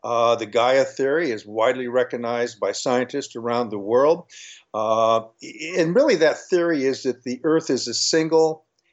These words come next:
self-regulating organism, and that includes your atmosphere, the oceans, rocks, soil, all the living things.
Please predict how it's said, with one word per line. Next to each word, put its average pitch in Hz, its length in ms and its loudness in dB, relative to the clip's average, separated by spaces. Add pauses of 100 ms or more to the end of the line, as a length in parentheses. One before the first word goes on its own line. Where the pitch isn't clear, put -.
self-regulating 147 1300 0
organism, 165 680 0 (340)
and 123 160 -4
that 143 160 4
includes 143 580 -4
your 98 160 -2
atmosphere, 143 840 0 (240)
the - 80 -18
oceans, 147 720 -4 (100)
rocks, 143 360 0
soil, 139 480 2
all 123 260 0
the 175 60 -2
living 170 340 -2
things. 156 480 -4